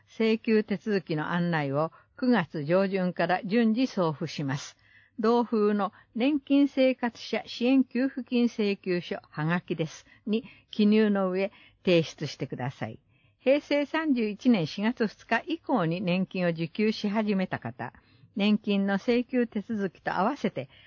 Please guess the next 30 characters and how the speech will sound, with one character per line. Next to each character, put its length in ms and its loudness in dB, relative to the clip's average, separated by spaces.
荒 240 0
川 320 0
年 260 2
金 240 4
事 100 0
務 140 0
所、 240 -10
ま 140 -4
た 100 0
は 120 -6
国 280 0
保 120 0
年 240 2
金 240 -2
課 160 0
で 180 -8
請 280 0
求 220 0
手 140 0
続 280 -6
き 140 0
を 40 2
し 100 -12
て 100 -8
く 100 -8
だ 120 -4
さ 160 -8
い。 140 -12
以 120 4
上、 280 4